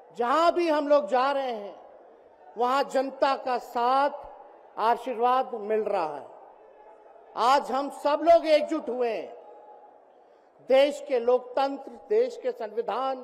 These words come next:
देश के भाईचारा को बचाने के लिए। जिस हिसाब से देश में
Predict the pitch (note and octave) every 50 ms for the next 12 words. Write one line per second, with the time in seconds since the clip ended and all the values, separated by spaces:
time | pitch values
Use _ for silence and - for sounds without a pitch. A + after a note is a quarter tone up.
0 | A#3+ - - - - - - - - - _ _ _ _ _ _ _ _ _ _
1 | _ _ _ _ - B3 C4+ C#4+ D4+ D4 - - - C4 A#3+ F3 G#3 A3 B3 B3+
2 | - - D4 C#4+ D#4 D#4+ E4 E4+ E4+ D#4 D4 B3 B3 A#3+ - C4 A#3+ B3 A#3+ A#3+
3 | A3+ - - A3+ G3+ F3+ E3 D#3+ - - - - - - - _ _ _ _ _
4 | _ _ _ _ _ _ _ _ - - _ _ _ _ - G3+ D#4 D#4 D#4 D4+
5 | C4 - - C4+ C4+ C#4+ C#4 - - C#4+ C#4 C4 C#4 A#3+ B3 C#4 D4 C#4+ - -
6 | B3+ D4 D4 C#4+ C#4+ C4 A#3+ - - -